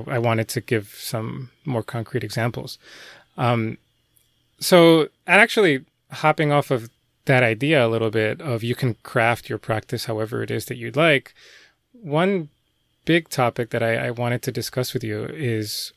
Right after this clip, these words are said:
you know, I mentioned that you were a retreat leader. And, um, I, I think for somebody who wants to get into coaching, right, and they wanna craft a career that is uniquely theirs, and they want to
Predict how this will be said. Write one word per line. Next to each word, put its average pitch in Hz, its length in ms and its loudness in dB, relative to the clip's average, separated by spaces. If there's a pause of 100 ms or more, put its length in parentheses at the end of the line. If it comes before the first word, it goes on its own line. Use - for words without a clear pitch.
(300)
you 127 100 0
know, 113 60 2
I 110 60 0
mentioned 117 320 -2
that 117 60 -4
you 117 120 -6
were 113 320 -4
a 117 120 -2
retreat 113 440 -4
leader. 113 380 -6 (800)
And, 113 540 -2
um, 107 380 -6 (280)
I, 160 220 2
I 175 40 4
think 233 360 -2
for - 160 -4
somebody 202 380 2
who 143 140 2
wants 131 260 0
to 135 100 -4
get 117 160 0
into 120 180 -4
coaching, 113 640 -6 (440)
right, 117 300 0
and 127 160 -2
they 135 60 4
wanna 135 200 2
craft - 380 -2
a 127 40 -2
career 113 380 -4
that 107 120 -4
is 107 200 -8
uniquely 113 380 -4
theirs, 107 340 0
and 113 120 -4
they 113 80 -4
want 123 320 -2
to 113 340 -4